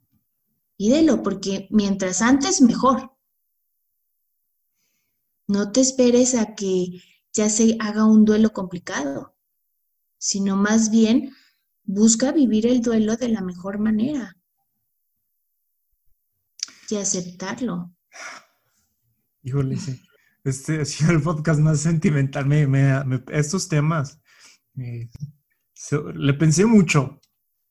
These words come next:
Speaker 2: Liz, para poder tocar estos,
Speaker 1: <laughs>
Speaker 2: porque, eh, al final so-, soy humano, yo también, todo, <laughs> todo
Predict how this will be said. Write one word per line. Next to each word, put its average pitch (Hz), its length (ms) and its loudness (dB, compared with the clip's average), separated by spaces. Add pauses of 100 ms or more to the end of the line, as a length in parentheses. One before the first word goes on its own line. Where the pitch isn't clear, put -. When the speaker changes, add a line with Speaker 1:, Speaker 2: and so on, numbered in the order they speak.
(100)
Speaker 2:
Liz, 127 260 -6
para 123 440 -8 (160)
poder 135 280 -2
tocar 143 360 -2
estos, 151 340 -2
Speaker 1:
<laughs> - 20 -14
Speaker 2:
porque, 127 420 -4 (680)
eh, 143 160 -10
al 139 140 -2
final 143 320 0
so-, 151 280 -2
soy 147 200 2
humano, 156 440 6
yo 139 180 2
también, 139 600 -2
todo, 135 160 -8
<laughs> - 140 -20
todo - 120 2